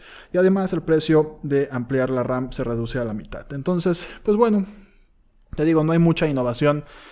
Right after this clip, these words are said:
Mac, creo que, bueno, Apple, creo que hace tiempo que no vemos algo que tú digas, "Güey, eso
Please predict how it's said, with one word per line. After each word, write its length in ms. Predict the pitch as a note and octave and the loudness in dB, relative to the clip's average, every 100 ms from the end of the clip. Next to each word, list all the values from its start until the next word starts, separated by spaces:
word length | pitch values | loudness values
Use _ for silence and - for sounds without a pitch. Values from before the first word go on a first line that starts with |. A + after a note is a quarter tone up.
| - - | -20 -8
Mac, 460 | C3+ C#3+ - - - | -4 -4 -8 -18 -6
creo 240 | C#3+ C3 | -2 -2
que, 180 | - C#3+ | 0 0
bueno, 240 | C3+ C3 - | 0 -4 -4
Apple, 300 | D3 D3 D#3 - - - _ _ _ - F#3+ F3+ E3+ - | -4 -4 -8 -16 -20 -20 _ _ _ -14 -6 -4 -4 -4
creo 180 | G3+ | -2
que 140 | G3+ A#3 | 2 2
hace 260 | F3+ - F3+ | 2 0 0
tiempo 400 | F3 E3 E3+ E3+ | 0 0 0 -2
que 80 | C3+ | -2
no 140 | C3 | -2
vemos 260 | D3 D3 C3+ | -2 -4 -4
algo 180 | C#3+ C#3+ | -6 -8
que 100 | C3+ | -8
tú 120 | C#3+ | -6
digas, 320 | C#3+ D3 C3+ | -6 -6 -8
"Güey, 260 | C3 D3+ C#3+ | -8 -10 -10
eso 400 | C#3 E3 D#3 | -8 -6 -6